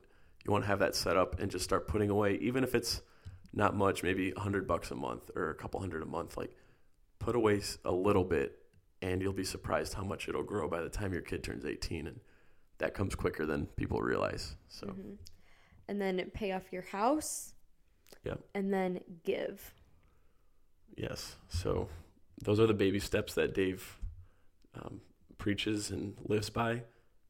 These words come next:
Speaker 1: So definitely check that out because that's been huge for us. And Dave kinda talks about Proverbs twenty-two seven a lot, which is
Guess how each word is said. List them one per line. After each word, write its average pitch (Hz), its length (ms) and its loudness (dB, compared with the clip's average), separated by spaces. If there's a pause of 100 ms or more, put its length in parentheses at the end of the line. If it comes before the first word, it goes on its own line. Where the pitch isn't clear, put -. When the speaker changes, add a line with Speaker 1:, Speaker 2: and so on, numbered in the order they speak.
Speaker 1:
So 101 260 -2
definitely 92 560 -2 (440)
check - 280 -2
that 82 160 4
out 82 200 4
because - 260 -6
that's - 180 -6
been 87 300 -4 (420)
huge - 320 -4
for - 240 -4
us. - 300 -4 (1800)
And 104 380 -4 (840)
Dave 101 460 2
kinda 101 200 2
talks 98 260 2
about 87 240 4
Proverbs 95 460 0
twenty-two 98 460 -2
seven 98 380 -2
a 107 60 2
lot, 113 280 0
which - 220 -4
is 90 240 -6